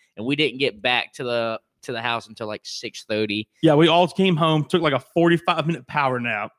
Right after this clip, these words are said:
Speaker 2: woke up, and started cleaning with the rest of the guys. But, like, I remember one, one time on that trip, it, you know, last day blues, we're sitting there on the roulette table. We're like,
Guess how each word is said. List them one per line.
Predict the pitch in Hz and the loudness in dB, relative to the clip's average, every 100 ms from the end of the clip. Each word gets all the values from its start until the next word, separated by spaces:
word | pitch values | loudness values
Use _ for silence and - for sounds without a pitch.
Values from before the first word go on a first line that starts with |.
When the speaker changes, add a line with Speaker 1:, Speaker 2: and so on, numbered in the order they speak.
| _ | _
Speaker 2:
woke | 131 131 156 151 | -6 2 2 4
up, | 151 135 | 0 0
and | 127 | -4
started | 156 131 | -4 -4
cleaning | - 208 135 131 | -6 -6 -2 0
with | 127 | 0
the | 123 | 0
rest | 120 - | -2 -6
of | |
the | 113 | -10
guys. | 104 90 85 - _ _ _ _ _ _ _ | -8 -10 -14 -20 _ _ _ _ _ _ _
But, | 151 | 0
like, | 175 170 | 2 0
I | 156 | -4
remember | 220 - | -4 -4
one, | 160 269 - 151 - | -2 -2 -2 -20 -14
one | 156 214 | -6 -4
time | 214 196 185 170 | 0 0 0 -2
on | 147 | -2
that | 151 190 | -2 -2
trip, | - 151 127 _ - | -2 -2 -2 _ -10
it, | 147 131 | -10 -10
you | 151 | -8
know, | 143 135 135 _ _ | -6 -6 -10 _ _
last | 127 127 135 151 - | -10 -2 -2 -2 -2
day | 156 139 143 135 | -2 0 2 0
blues, | 135 135 139 175 139 135 - _ _ _ _ _ _ _ - | -2 0 4 4 4 0 -4 _ _ _ _ _ _ _ -4
we're | 147 160 | 0 0
sitting | - 175 180 | 0 -2 0
there | 170 | -2
on | 151 | -2
the | |
roulette | 131 151 135 151 - | 0 0 2 0 -2
table. | 135 127 123 120 | -8 -6 -6 -8
We're | 123 | -8
like, | 123 120 | -6 -8